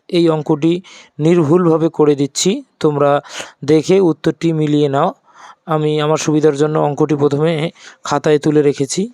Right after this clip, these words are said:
এখন প্রথমে অঙ্কটি করার জন্য আমাকে প্রথমে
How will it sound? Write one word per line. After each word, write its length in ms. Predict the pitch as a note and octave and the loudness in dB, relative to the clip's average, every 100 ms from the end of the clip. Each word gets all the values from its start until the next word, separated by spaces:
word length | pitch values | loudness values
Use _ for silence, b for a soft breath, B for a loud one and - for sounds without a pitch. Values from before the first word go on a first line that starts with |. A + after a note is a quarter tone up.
| - | -4
এখন 300 | C#3+ D#3 D3 | -2 -2 0
প্রথমে 320 | D3+ D3+ E3 | -2 0 0
অঙ্কটি 380 | D3+ C#3+ D3+ D3+ | 0 0 -2 0
করার 300 | D3 D3 C3+ | 0 0 0
জন্য 360 | C#3+ C#3 F3 - B B B | -2 -2 -4 -4 B B B
আমাকে 360 | D#3 D#3 D#3 | -2 0 0
প্রথমে 400 | C#3+ D3+ D3 D#3+ | 0 0 0 -2